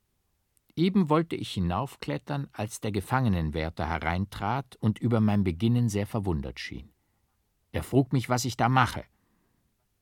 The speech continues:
Ich erwiderte, dass ich nur hinausschauen wollen.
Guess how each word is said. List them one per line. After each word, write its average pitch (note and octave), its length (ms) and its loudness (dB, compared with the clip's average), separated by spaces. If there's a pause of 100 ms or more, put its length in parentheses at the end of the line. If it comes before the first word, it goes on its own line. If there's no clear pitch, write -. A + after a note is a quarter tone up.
(160)
Ich - 140 -10
erwiderte, F#2+ 560 -2 (260)
dass - 160 -8
ich A2 140 -8
nur G#2 100 2
hinausschauen G2 800 -2
wollen. C2 400 -8